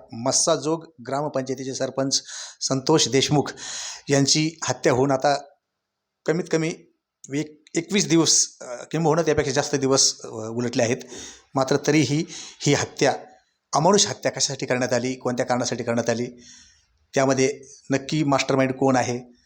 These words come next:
आणि अजून किती आरोपी, अ, अटक करण्याचे बाकी आहेत, किती लोकांना अटक केली हे तर आहेच, किती आरोपींना अटक केली हे सगळ्यांना माहीत आहे. मात्र अजूनही मुख्य जे आरोपी आहेत ते अटक करणं बाकी आहे आणि यामध्ये या घटनेचं जे मास्टरमाइंड म्हटलं जातं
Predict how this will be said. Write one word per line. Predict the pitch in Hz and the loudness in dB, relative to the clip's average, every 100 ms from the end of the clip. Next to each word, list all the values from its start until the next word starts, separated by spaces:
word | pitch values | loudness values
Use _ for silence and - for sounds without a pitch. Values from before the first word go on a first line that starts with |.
| _ _ _ _ - | _ _ _ _ -8
आणि | 123 131 131 | -4 -2 -2
अजून | 135 139 131 | 0 0 -2
किती | 147 156 | 0 2
आरोपी, | 139 135 143 156 - - _ _ | 4 2 0 -4 -10 -20 _ _
अ, | 123 117 113 - | -18 -14 -12 -6
अटक | - 135 | -2 0
करण्याचे | 123 123 123 | 2 2 0
बाकी | 120 113 | -2 0
आहेत, | 120 117 - - _ _ - - | 0 0 -6 -18 _ _ -20 -14
किती | 143 147 | -4 0
लोकांना | 135 131 127 | 0 2 0
अटक | 127 | 0
केली | - | -2
हे | 113 123 | -2 0
तर | 143 | 2
आहेच, | 143 131 - | 2 2 -2
किती | - 120 123 123 - 117 110 | -10 -10 -10 -12 -12 -8 -4
आरोपींना | 120 123 123 | -4 -2 -2
अटक | 120 117 | -2 -4
केली | 123 | -4
हे | 131 120 | -4 -4
सगळ्यांना | 123 123 131 | -2 0 0
माहीत | 139 131 123 | 0 0 0
आहे. | 113 - - - - _ | -2 -4 -14 -18 -20 _
मात्र | 139 135 180 185 - - - - | -4 2 2 0 -12 -20 -14 -4
अजूनही | 135 156 139 160 220 - _ 135 | 0 2 2 0 -4 -12 _ -4
मुख्य | 151 - | -2 2
जे | 165 | 4
आरोपी | 139 131 | 4 4
आहेत | 123 110 - _ _ _ _ _ - | 2 0 -4 _ _ _ _ _ -2
ते | 160 160 | 0 0
अटक | 143 147 | -2 -2
करणं | - 131 131 | 0 2 2
बाकी | 120 - | 2 0
आहे | 113 127 | 0 0
आणि | 127 156 - - - 120 | 0 -2 -6 -14 -10 0
यामध्ये | 143 147 127 156 - - _ - | 2 4 2 0 -2 -14 _ -2
या | 139 | 0
घटनेचं | 113 135 139 143 | 0 0 2 2
जे | 135 | 2
मास्टरमाइंड | 123 131 - 156 151 151 | 2 0 2 2 4 2
म्हटलं | 120 123 | 0 2
जातं | 123 123 | 0 2